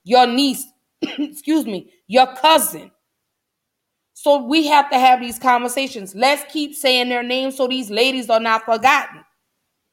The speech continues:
And before I even go into my next question, I wanna first say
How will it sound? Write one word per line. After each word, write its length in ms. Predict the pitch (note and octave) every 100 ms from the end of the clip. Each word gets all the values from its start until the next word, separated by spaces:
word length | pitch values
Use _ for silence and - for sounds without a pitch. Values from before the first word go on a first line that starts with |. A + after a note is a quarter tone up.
| _ _ _ -
And 160 | A#3
before 320 | A#3 A#3 C4+ C4
I 140 | B3+
even 280 | A#3+ A3 G#3+
go 200 | A#3+ B3
into 240 | A#3+ B3
my 200 | G#3 G#3
next 360 | G#3 A#3 A3+ - _ _ -
question, 560 | D#4 F4 - B3 A3 - _ -
I 120 | A3
wanna 280 | A3+ B3+ B3
first 560 | A#3+ C#4 C#4+ D4 D4 -
say 540 | A#3 G#3 G3+ G3+ -